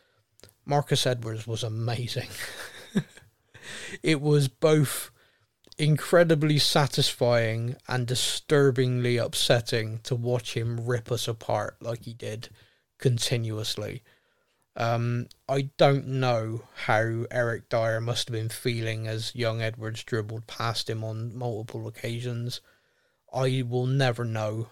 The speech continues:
how he didn't score that goal and Lloris managed to save it with the inside of one of his legs, I think. And if he had scored that goal, it probably would have won Champions League goal of the month or whatever and lived on in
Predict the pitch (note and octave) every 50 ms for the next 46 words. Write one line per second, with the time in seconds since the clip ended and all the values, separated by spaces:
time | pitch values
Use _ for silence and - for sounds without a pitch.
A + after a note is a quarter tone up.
0 | - - - - G#2+ G#2 G#2+ A2 A2+ A2 B2+ B2 A#2+ - A#2+ A2+ A2 G2+ - -
1 | - - A#2 A2+ A2+ A2 A2 A2 - - - A2+ A2+ A2+ A2+ A2+ A#2 A2 - -
2 | - - - A2 A2 A2+ A#2 A#2 A2+ A2 A2+ A2 B2 A#2+ A#2 A2+ A#2 A2+ A2+ -
3 | - - A2+ G#2+ A2+ A2 G#2+ - - - - - - - - A#2 A2 A#2+ A2+ -
4 | _ - B2+ A#2+ A2+ - A#2 A#2 A#2 A#2+ - - - A#2 A2 A2+ A#2 A2+ A#2 A2+
5 | A2 A2 A#2 A2+ A#2 A#2+ A2+ A2+ A2+ A2 A#2 - - A#2 A2 A2 A2 A#2+ A2+ A2+
6 | - - - - _ _ _ _ _ _ _ _ _ _ _ _ _ _ _ _
7 | _ _ _ - B2 A#2+ A#2+ B2 - - C3 B2 - C#3 B2 A#2+ A#2 - - -
8 | A#2 A2+ A2 A2 A2+ A2+ A2 - - - A#2 A2+ A#2 A#2 A2+ A2 _ _ _ _
9 | _ _ - - A#2 - - D3 A#2 A2+ A2+ A2+ A2 A#2 A2 A#2 A2+ A2+ A2+ A2+
10 | A#2 A2+ A2+ A2+ A#2 - - - - C#3+ B2+ A#2 A2+ B2 A#2+ A2+ A#2 A2+ B2 A#2+
11 | A#2 A#2 A#2 - - B2 A#2+ A#2 A#2 A#2+ A2 A2+ A2+ A#2 A#2 A#2 A2+ A2+ - -
12 | - - - C3 A#2+ A#2+ A#2 A#2+ B2 B2 A2+ A#2+ A#2+ B2 A2+ A#2+ A#2 A#2 A#2 A#2
13 | A#2+ A#2+ A2 A#2 - - - D3 C3 C3 B2 B2 A#2+ A#2 - B2 - A#2+ A#2+ B2
14 | A#2+ A#2+ A#2 A#2 A#2 A#2 A2+